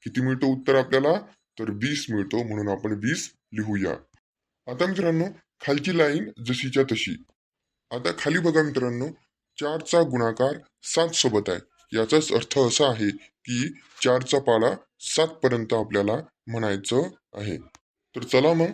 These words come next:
चारचा पाढा सात पर्यंत म्हणूया. चार एक चार, चार दोन्ही आठ, चार त्रिक बारा, चार चूक सोळा, चार पंच वीस, चार सकम चोवीस, चार सात अठ्ठावीस. चार गुणिला सात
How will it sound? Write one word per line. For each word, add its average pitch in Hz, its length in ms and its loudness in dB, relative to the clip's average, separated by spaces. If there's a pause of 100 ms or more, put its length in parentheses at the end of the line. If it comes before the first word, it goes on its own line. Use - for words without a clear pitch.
(440)
चारचा 135 340 -4
पाढा 107 340 0 (260)
सात 123 260 0
पर्यंत 107 480 0 (360)
म्हणूया. 110 340 -2 (760)
चार 120 180 2
एक 120 160 -2
चार, 110 380 0
चार 110 280 2
दोन्ही 110 260 0
आठ, 104 360 0
चार 113 320 2
त्रिक 110 300 -6
बारा, 104 340 2 (320)
चार 120 160 2
चूक 117 240 -4
सोळा, 110 380 4
चार 123 480 2
पंच 117 260 -2
वीस, 107 340 -2 (300)
चार 123 140 -2
सकम 110 340 -4
चोवीस, 104 500 0
चार - 440 -4
सात 104 300 -2 (460)
अठ्ठावीस. 101 680 -6 (540)
चार 143 320 4
गुणिला 120 560 2
सात - 500 0